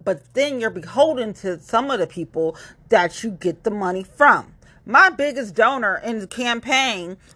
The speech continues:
for Marlena's campaign for school board was Jerry fucking Springer, bitch.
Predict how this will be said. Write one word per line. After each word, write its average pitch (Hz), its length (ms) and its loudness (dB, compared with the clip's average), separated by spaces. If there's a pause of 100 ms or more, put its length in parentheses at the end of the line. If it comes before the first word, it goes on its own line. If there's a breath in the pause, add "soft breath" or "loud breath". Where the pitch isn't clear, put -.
for 233 180 -2
Marlena's 233 720 2
campaign 180 500 -6
for 143 140 -10
school 370 300 2
board 185 320 2 (240 loud breath)
was 277 220 2
Jerry 254 320 4
fucking 233 440 -2
Springer, 196 460 -6
bitch. 160 560 -6